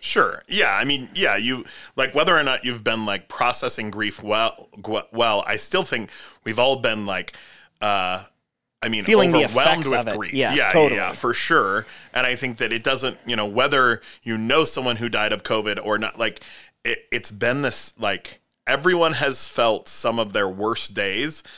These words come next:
Speaker 2: Mm-hmm.
Speaker 1: like, collectively, for whatever reason that
Speaker 2: Yeah.
Speaker 1: is. And I think that, uh, I guess my point is just, like, even if you haven't been through that, you're still, you've gone through the grief. There are things that have been horribly disappointing.
Speaker 2: Yeah.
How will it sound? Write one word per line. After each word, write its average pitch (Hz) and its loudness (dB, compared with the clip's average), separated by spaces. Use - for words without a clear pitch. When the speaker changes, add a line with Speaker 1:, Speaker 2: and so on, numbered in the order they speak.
Speaker 2:
Mm-hmm. 135 -2
Speaker 1:
like, 107 -4
collectively, 107 -2
for 139 2
whatever 160 4
reason 131 -2
that 113 4
Speaker 2:
Yeah. 110 0
Speaker 1:
is. 92 -10
And 117 -2
I 117 0
think 117 -4
that, 107 -2
uh, 98 -2
I 123 0
guess 135 -4
my 123 2
point 120 -2
is 101 -6
just, 110 -4
like, 101 -2
even 165 0
if - -4
you 127 -2
haven't 113 -2
been 131 0
through 98 -8
that, 90 -6
you're 117 0
still, 131 2
you've 104 -10
gone 117 0
through 139 -6
the 131 0
grief. 101 -6
There 101 0
are 92 -4
things 139 -4
that 139 -2
have 113 -4
been 98 -4
horribly 160 2
disappointing. 104 -4
Speaker 2:
Yeah. - -16